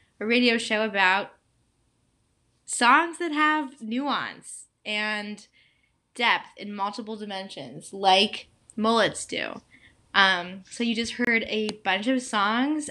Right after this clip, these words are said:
um, and the first song for this Sunday should come as no surprise. I Want My Mullet Back by Billy Ray Cyrus is just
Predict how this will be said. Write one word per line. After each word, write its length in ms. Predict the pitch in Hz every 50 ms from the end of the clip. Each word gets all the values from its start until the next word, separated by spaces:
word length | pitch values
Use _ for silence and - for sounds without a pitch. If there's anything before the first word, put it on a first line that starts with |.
| - -
um, 600 | 208 208 208 202 208 208 214 208 208 214 214 - - - _ _ _ _ _ _ _ - -
and 640 | 226 220 220 220 220 220 220 220 214 214 214 - - -
the 140 | 196 214
first 420 | - - - 247 254 269 262 262 -
song 460 | 269 240 226 226 226 226 226 226 226
for 640 | - - - 214 214 214 214 214 214 214 214 214 226 - _ _ _ _ _ 233
this 240 | 214 220 247 240
Sunday 520 | - 233 202 196 196 190 190 185 190 196 196
should 240 | 190 - 220 214 -
come 180 | - 214 202
as 160 | 208 202 -
no 80 | 220 214
surprise. 680 | 208 226 220 220 214 202 190 185 185 190 196 196 - -
I 140 | - 196 202
Want 180 | 202 208 202 185
My 80 | 208
Mullet 320 | 208 208 196 196 202 196 190
Back 300 | - 180 180 185 185 -
by 140 | 196 185 185
Billy 220 | 185 190 190 196
Ray 140 | 196 196 208
Cyrus 340 | - 190 185 180 185 185 -
is 220 | 180 185 180 180
just 220 | 180 185 - -